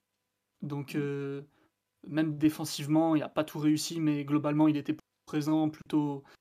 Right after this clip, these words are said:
Speaker 1: J'ai vu certaines couvertures que d'habitude, il aurait pas fait ou pas comme ça, donc ça, c'est pas mal. Il s'arrache bien aussi sur, euh, la prise à deux avec côté,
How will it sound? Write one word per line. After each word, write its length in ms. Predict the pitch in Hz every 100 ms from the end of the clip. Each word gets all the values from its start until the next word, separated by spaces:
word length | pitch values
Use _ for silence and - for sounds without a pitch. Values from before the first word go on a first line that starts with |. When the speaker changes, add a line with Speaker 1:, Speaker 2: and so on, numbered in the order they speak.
| _ -
Speaker 1:
J'ai 100 | 151
vu 100 | 139
certaines 360 | - 156 156
couvertures 420 | 151 156 151 160 -
que 100 | 156
d'habitude, 480 | 151 143 131 165
il 120 | 151 147
aurait 180 | 147
pas 120 | - 147
fait 280 | - 160
ou 80 | 147
pas 140 | 135 147
comme 180 | - 151
ça, 220 | 160 156
donc 140 | 143
ça, 100 | -
c'est 120 | -
pas 120 | - 151
mal. 240 | 165 160 - - _ - - -
Il 80 |
s'arrache 380 | - 147 147 151
bien 160 | 139 165
aussi 340 | 156 151 165
sur, 260 | 151 156 143
euh, 240 | 139 139 139 147
la 120 | 147
prise 240 | 147 - 151
à 80 | 147
deux 140 | 156
avec 160 | 147 - _ _ _ _ _ _ -
côté, 480 | 151 147 147 135